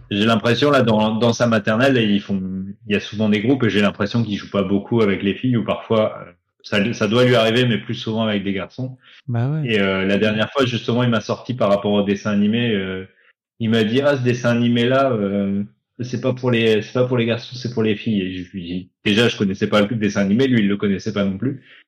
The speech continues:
Speaker 1: Et je lui dis, « Mais pourquoi tu dis ça ? » Et donc, il me, il me dit, « Ah, bah, c'est parce que elle et elle, elle le regarde. » Et, euh,
Speaker 2: Ah oui.
Speaker 1: <laughs> ouais,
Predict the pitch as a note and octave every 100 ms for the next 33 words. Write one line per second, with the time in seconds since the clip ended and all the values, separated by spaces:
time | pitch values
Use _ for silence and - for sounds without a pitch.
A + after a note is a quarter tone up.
0 | _ - G2 F#2+ F2+ G2 F#2 F#2+ A#2 G2+
1 | G#2 G2 A2+ A2 - - - _ _ _
2 | _ B2 A2 A#2+ A#2+ A2 G2+ G2 F#2+ G2+
3 | G2+ G2 B2+ C#3+ D3+ C#3 B2 G#2+ G#2 -
4 | A2+ B2+ C#3+ C3 C3 D3 C#3 A#2 G#2+ G#2
5 | A2 F#2+ F2 - _ _ _ _ A#2 G2+
6 | F#2 F#2 F2 F2+ C#3+ D3 C3 B2+ B2+ -
7 | E3+ B2+ B2+ B2 _ _ A#2 A2